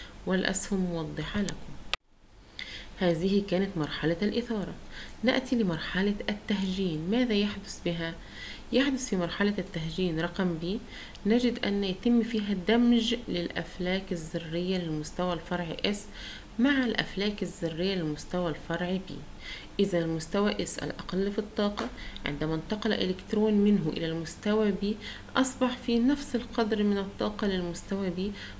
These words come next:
فانتقل إليه، ونتجت أفلاك مهجنة جديدة متكافئة في الشكل والطول والطاقة.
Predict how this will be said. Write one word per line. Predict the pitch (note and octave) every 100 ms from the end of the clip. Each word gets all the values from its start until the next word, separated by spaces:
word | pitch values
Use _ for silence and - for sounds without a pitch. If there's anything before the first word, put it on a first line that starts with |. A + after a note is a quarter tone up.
| -
فانتقل | G3 F#3 F#3 G#3 - G3
إليه، | G3 F#3+ G#3+ E3 C#3 C#3 C3 - - - -
ونتجت | F#3+ A3 G3 D3+ C#3+ - -
أفلاك | G#3 - G3 G3+ G3+
مهجنة | G#3+ A3 G#3 E3+ E3 F3+ G3
جديدة | G#3+ A#3 G#3+ A3+ F3 F3 F#3+ A#3 - - - D4
متكافئة | C#4+ C4+ G3+ G3 -
في | -
الشكل | - - F#3+ F#3+ F3
والطول | D#3+ D#3+ - D#3+ E3+ E3
والطاقة. | E3 G#3+ - C3 -